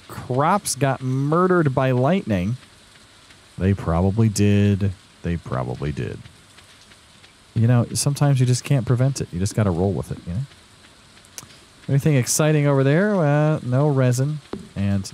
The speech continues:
no maple syrup. Okay. So, we need to go here and put some things into this chest. Along with those,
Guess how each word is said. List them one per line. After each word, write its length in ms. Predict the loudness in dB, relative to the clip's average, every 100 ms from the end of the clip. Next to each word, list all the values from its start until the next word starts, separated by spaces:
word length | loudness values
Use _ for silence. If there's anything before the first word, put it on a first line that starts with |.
| -6
no 380 | -4 -2 -4 -6 -10
maple 540 | -10 -10 -10 -10 -10
syrup. 400 | -10 -10 -10 -14 -18 -20 -16 -14
Okay. 200 | -12 -14 -16 -20 -20 -20 -20 -20 -20 -16 -16 -16 -20 -20 -20 -20 -20 -20 -20 -20 -20 -20 -20 -18 -6
So, 520 | -2 0 0 0 -6 -8
we 380 | -4 0 2 2
need 220 | 2 0
to 80 | 0
go 220 | 2 2
here 260 | 2 0 0
and 220 | -4 -4
put 160 | -2
some 140 | -2 -4
things 260 | -2 -2
into 160 | -2 0
this 240 | -2 -2
chest. 800 | -6 -4 0 0 -2 -4 -6 -12 -14 -20 -20 -20 -20 -20 -20 -20 -20 -20 -20 -20 -20 -20 -20 -20 -20 -20 -20 -20 -20 -20 -20 -20 -20 -20 -20 -20 -20 -20 -20 -20 -20 -20 -18 -18 -16 -8
Along 380 | -4 0 0 0
with 260 | -2 -2
those, 840 | 0 2 2 2 0 -2 -4 -8